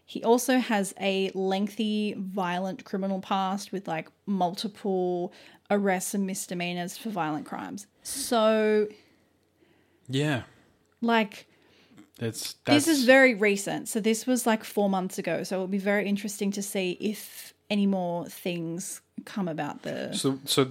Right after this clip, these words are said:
Speaker 2: so what's the pro-, if, if, I'm, and I'm not, I'm not sure if you know this, what is the process? Like, they are questioning him, or they know, they think it might be him, they're looking for him?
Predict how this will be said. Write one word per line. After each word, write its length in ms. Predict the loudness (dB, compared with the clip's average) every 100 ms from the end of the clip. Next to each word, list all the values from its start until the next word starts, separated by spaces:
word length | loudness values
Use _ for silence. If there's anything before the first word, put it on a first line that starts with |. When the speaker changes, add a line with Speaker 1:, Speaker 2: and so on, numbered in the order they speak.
| 0
Speaker 2:
so 160 | 2
what's 180 | 4 4
the 80 | 0
pro-, 320 | 0 0 0 -2 -10 -10
if, 180 | -6 -4
if, 200 | -2 0
I'm, 180 | 0 0
and 80 | 2
I'm 80 | 2
not, 160 | 2 0
I'm 100 | 0
not 80 | -2
sure 180 | -2
if 140 | -2 -2
you 80 | -4
know 160 | -2
this, 360 | -4 -4 -6 -10 -14 0
what 180 | 4
is 120 | 6 4
the 40 |
process? 800 | 0 2 2 2 0 0 -4 -4 -2
Like, 160 | -2
they 400 | 0 2 2 -2 -6 _
are 220 | -2 0
questioning 560 | 0 0 0 0 2 2
him, 320 | 2 0 -2 -8 _ _ _ 2
or 140 | 4
they 160 | 6 4
know, 280 | 2 2 4
they 180 | 4 2
think 420 | -2 -2 0 0
it 80 | 0
might 220 | 0 0
be 120 | -2
him, 180 | -2 -2
they're 80 | -2
looking 300 | -4 -6 -6
for 160 | -6 -8
him? 320 | -10 -10